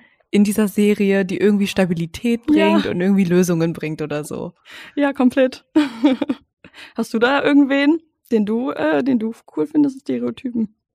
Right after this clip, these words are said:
Speaker 1: Ja, also, okay, das klingt jetzt vielleicht ein bisschen komisch, aber ich merke bei mir, dass ich immer die Rolle liebe von, vom kalkulierten, gemeinen Mädchen.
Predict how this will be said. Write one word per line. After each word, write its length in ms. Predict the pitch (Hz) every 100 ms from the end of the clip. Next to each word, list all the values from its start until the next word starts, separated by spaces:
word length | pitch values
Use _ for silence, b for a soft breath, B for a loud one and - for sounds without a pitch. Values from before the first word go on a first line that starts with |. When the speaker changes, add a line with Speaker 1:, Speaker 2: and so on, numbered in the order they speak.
| _
Speaker 1:
Ja, 480 | 214 - 247 254 247
also, 540 | - 208 226 226 226 - _ _ _ _ _ _ _ -
okay, 300 | - 202 143
das 140 | 202 -
klingt 220 | 320 311
jetzt 180 | 277 -
vielleicht 220 | 214 202
ein 40 |
bisschen 200 | 196 185
komisch, 640 | 165 147 139 220 - - - _ _ B B B B _
aber 580 | 175 147 139 151 277 - _ _ _ _ _ _ -
ich 240 | 214 -
merke 380 | 196 220 294 277
bei 180 | 185 160
mir, 220 | 160 170
dass 200 | 190 180
ich 200 | 170 - _ -
immer 680 | 302 330 185 - 170 247 285 _ -
die 100 | 190
Rolle 360 | 175 180 214 208
liebe 440 | 175 170 160 180
von, 680 | - 185 180 175 175 170 - -
vom 200 | 190 175
kalkulierten, 1200 | - 190 - 196 185 202 247 - 214 214 214 208
gemeinen 920 | 190 165 156 160 185 185 180 180 170
Mädchen. 760 | 165 156 151 - - 165 277